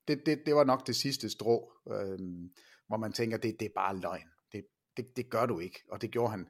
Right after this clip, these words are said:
og han gjorde det to gange, og han sagde, "Jeg bliver ved med at gøre det." Så kom Joel Embiid heldigvis tilbage og reddede ham selv fra den situation. Men jeg tror ikke, Doc Rivers er at finde i Philadelphia næste år, og jeg er spændt på, om han har et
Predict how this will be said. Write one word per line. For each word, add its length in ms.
og 60
han 80
gjorde 180
det 40
to 140
gange, 400
og 80
han 100
sagde, 180
"Jeg 80
bliver 160
ved 120
med 120
at 120
gøre 180
det." 100
Så 100
kom 200
Joel 200
Embiid 260
heldigvis 440
tilbage 360
og 120
reddede 260
ham 120
selv 220
fra 100
den 80
situation. 480
Men 180
jeg 120
tror 320
ikke, 320
Doc 160
Rivers 320
er 140
at 120
finde 280
i 160
Philadelphia 440
næste 280
år, 220
og 140
jeg 180
er 40
spændt 380
på, 140
om 260
han 180
har 180
et 60